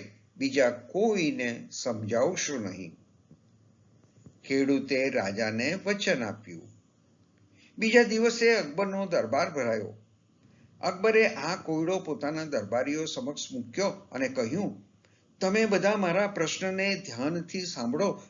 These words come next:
અને તેનો સાચો જવાબ આપો. જે કોઈ આનો સાચો જવાબ આપશે, તેને સો સોનાના સિક્કા પુરસ્કાર તરીકે આપવામાં આવશે. હવે સાંભળો મારો પ્રશ્ન. આપણા રાજ્યમાં એક ખેડૂત છે.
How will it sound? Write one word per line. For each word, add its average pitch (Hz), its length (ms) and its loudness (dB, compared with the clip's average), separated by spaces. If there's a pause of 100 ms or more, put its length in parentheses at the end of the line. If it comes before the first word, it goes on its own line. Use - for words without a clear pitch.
અને 165 160 2
તેનો 160 380 2
સાચો 151 480 0
જવાબ 120 420 2
આપો. 104 340 -2 (1300)
જે 214 300 6
કોઈ 202 260 2
આનો 185 240 2
સાચો 165 420 -2
જવાબ 131 380 0
આપશે, 143 360 2 (320)
તેને 160 260 2
સો 151 460 -2
સોનાના 135 720 -4
સિક્કા 120 460 -4
પુરસ્કાર 165 640 -2
તરીકે 113 440 -4
આપવામાં 143 560 -8
આવશે. 90 420 -10 (1040)
હવે 117 220 2
સાંભળો 120 520 0
મારો 98 340 0
પ્રશ્ન. - 520 -4 (1600)
આપણા 180 280 6
રાજ્યમાં 196 600 4
એક 175 300 2
ખેડૂત 151 420 0
છે. - 300 -4